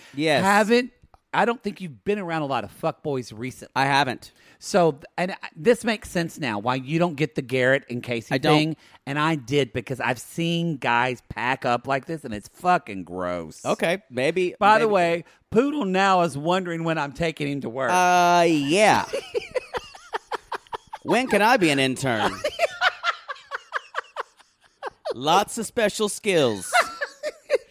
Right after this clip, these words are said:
Speaker 1: Most of them involve my mouth.
Speaker 2: Yeah. I have one of the attorneys, this might s-, dead stop the show, talked about how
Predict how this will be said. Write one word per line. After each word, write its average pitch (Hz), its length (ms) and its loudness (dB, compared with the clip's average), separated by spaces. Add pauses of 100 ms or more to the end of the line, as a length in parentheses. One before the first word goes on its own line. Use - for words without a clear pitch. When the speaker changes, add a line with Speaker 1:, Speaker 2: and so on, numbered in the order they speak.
(800)
Speaker 1:
Most 160 300 0
of 185 60 -2
them 180 120 2
involve 170 480 4
my 170 120 0
mouth. - 520 -2 (160)
Speaker 2:
Yeah. 175 480 0 (500)
I 214 120 4
have 262 140 0
one 175 280 2
of 208 80 0
the 226 140 2
attorneys, 131 520 2 (360)
this 160 400 -6 (100)
might 151 560 -2
s-, - 180 -20 (160)
dead 131 300 0
stop - 400 -6
the 87 80 -16
show, 78 460 -10 (580)
talked 180 320 2
about 135 360 0
how 120 560 -2